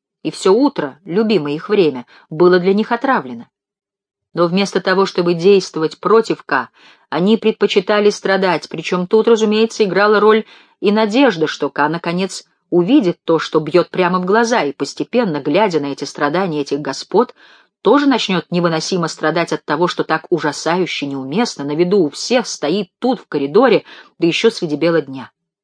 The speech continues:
Напрасные надежды. Эти господа не знают или не хотят знать по своей любезности и снисходительности, что есть бесчувственные, жестокие,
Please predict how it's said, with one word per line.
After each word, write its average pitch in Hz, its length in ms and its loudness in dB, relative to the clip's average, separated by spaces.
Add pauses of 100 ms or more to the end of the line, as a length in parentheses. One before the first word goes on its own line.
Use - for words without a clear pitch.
(440)
Напрасные 214 560 0
надежды. 147 640 -2 (600)
Эти 277 220 2
господа 220 480 2
не 214 140 2
знают 196 420 0
или 165 120 0
не 185 120 0
хотят 190 460 0
знать 196 280 -2
по 170 100 -4
своей 180 280 0
любезности 175 600 -2
и 156 40 -2
снисходительности, 170 960 -4 (420)
что - 180 -2
есть 214 300 2
бесчувственные, 147 920 -4
жестокие, 185 880 0